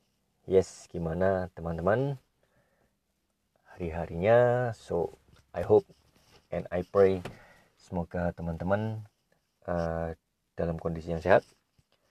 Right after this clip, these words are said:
diberkati banyak hal, kemudian didekatkan dengan rezeki-rezeki dan dikuatkan dari, eh, segala macam masalah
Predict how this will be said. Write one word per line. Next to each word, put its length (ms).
diberkati 560
banyak 400
hal, 480
kemudian 320
didekatkan 480
dengan 240
rezeki-rezeki 560
dan 160
dikuatkan 480
dari, 320
eh, 240
segala 320
macam 560
masalah 480